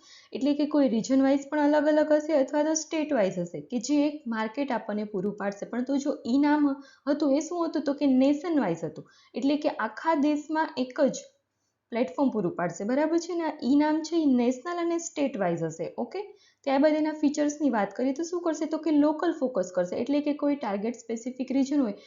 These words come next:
for example આપણે વાત કરીએ કે જે પૂર્વીય રાજ્યો હોય છે, ઈ ટાર્ગેટ સ્પેસિફિક આપણો રિજન છે, તો એની જે પૂર્વીય રાજ્યો છે, એની બધી જે લોકલ મંડી હોય છે, એને જ એક કરવાની, જોડાણ કરવાનું, બરાબર છે?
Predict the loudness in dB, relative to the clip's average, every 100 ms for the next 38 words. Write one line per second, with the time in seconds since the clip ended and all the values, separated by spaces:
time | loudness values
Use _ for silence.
0 | _ 0 2 2 2 0 2 0 2 0
1 | 0 -2 0 2 4 2 0 -2 -4 -20
2 | -14 -6 -2 2 4 4 4 2 -2 0
3 | 2 4 2 0 -4 -4 -2 0 0 -2
4 | -4 -6 -6 -8 -6 -4 -2 -2 -2 0
5 | 0 0 -4 -6 -18 -2 0 2 4 4
6 | 2 0 2 2 2 0 2 4 2 2
7 | 0 2 0 0 -2 -2 0 2 4 4
8 | 4 2 4 2 2 0 -2 0 0 0
9 | 2 0 -2 -6 0 2 2 0 -4 -4
10 | -6 -4 -4 -4 -6 -4 -2 -2 -2 -6
11 | -8 -8 -6 -2 0 0 -2 -6 -10